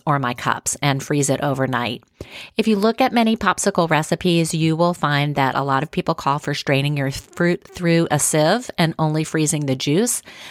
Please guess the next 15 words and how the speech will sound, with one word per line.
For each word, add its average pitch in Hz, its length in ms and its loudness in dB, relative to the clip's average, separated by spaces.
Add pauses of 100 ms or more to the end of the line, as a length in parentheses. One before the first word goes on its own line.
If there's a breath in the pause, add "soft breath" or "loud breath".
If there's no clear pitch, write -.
(120 loud breath)
But 214 120 2
I 247 140 2
personally 240 420 0
am 175 100 2
a 143 100 0
big 151 240 -2
fan 135 440 -4
of 165 140 0
the 170 120 -2
pulp 190 380 -2
that's - 260 -2
in 185 120 0
fruit, 214 380 0
so 160 340 0
I 180 400 0